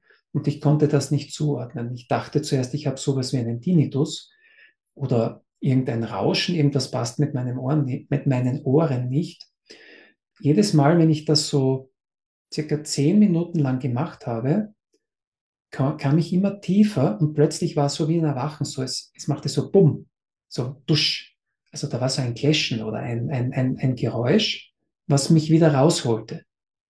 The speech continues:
aus dieser Tiefe. Und,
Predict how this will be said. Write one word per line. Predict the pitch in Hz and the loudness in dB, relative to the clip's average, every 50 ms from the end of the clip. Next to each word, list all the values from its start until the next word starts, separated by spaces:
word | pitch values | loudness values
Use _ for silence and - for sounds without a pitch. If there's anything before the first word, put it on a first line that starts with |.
| _ _ _ _ - - - | _ _ _ _ -20 -10 -6
aus | 156 123 - - | -6 -6 -6 -4
dieser | - 143 - 143 - - | -4 0 0 0 -2 0
Tiefe. | - 151 156 156 151 - - 151 156 - _ _ _ _ _ _ _ _ _ _ _ _ _ _ _ _ _ _ _ _ | 2 2 4 4 2 0 -6 -12 -14 -14 _ _ _ _ _ _ _ _ _ _ _ _ _ _ _ _ _ _ _ _
Und, | - 135 123 120 120 - - - | 0 0 0 0 -2 -4 -8 -16